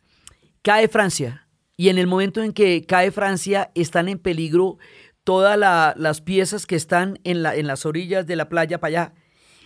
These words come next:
Pues toda la gente que los recibió en préstamo los devuelve,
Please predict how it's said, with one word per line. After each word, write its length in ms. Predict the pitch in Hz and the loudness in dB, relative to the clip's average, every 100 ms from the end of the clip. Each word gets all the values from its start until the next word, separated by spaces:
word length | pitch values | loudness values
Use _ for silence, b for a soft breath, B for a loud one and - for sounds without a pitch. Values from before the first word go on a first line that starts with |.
| b - | b -6
Pues 260 | 170 165 | -4 -2
toda 280 | - 214 226 | -2 -2 -2
la 140 | 220 | -4
gente 360 | 156 165 143 139 | -4 -8 -6 -10
que 180 | - 147 | -6 -6
los 200 | 139 131 | -6 -6
recibió 600 | 143 139 147 147 160 123 _ _ _ _ _ _ _ _ _ - | -8 -8 -6 -4 -4 -6 _ _ _ _ _ _ _ _ _ -12
en 140 | 151 143 | -6 -6
préstamo 600 | 165 156 147 151 147 147 | -4 -4 -4 -6 -4 -4
los 220 | 139 123 | -6 -8
devuelve, 760 | 131 127 151 170 143 117 - | -12 -8 -2 -2 -4 -12 -18